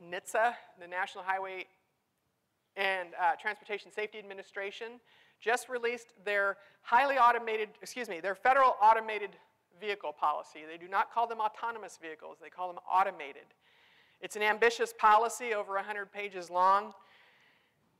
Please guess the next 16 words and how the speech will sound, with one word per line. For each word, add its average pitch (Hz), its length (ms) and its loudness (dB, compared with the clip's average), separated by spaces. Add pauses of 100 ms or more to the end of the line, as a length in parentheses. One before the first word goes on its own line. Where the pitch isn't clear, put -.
(140)
and 202 160 2
it 202 80 2
is 247 160 6
a 254 80 -2
good 247 160 4
example 240 760 4
of 196 200 2
the 185 60 -6
federal 214 420 2
government 196 480 2
being 196 200 -4
proactive 202 800 -2
with 220 120 -8
this 226 160 -10
innovative 226 380 -6
technology 220 880 -4